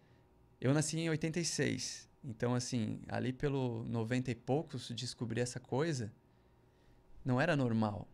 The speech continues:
Tipo assim, as pessoas da minha própria família falavam, tipo assim, "Ah, e ele já perguntou de não sei quem", saca?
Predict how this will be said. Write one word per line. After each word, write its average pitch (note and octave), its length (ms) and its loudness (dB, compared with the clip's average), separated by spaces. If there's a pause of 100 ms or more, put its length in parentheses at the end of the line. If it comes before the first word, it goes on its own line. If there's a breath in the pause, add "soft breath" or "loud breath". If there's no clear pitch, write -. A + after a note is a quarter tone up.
(140)
Tipo - 220 -8
assim, A2+ 320 -2 (100)
as G#2+ 280 -6
pessoas D3 280 0
da E3 100 6
minha E3 160 4
própria F3 340 6
família E3 440 2
falavam, A#2+ 600 2
tipo - 220 -8
assim, A2+ 280 -4 (440 loud breath)
"Ah, F#3 180 4
e D3 120 4
ele E3+ 180 2
já E3+ 100 4
perguntou D#3+ 540 2
de D#3 100 -2
não C#3+ 100 2
sei C3+ 200 0
quem", E3 400 -2 (180)
saca? - 460 -4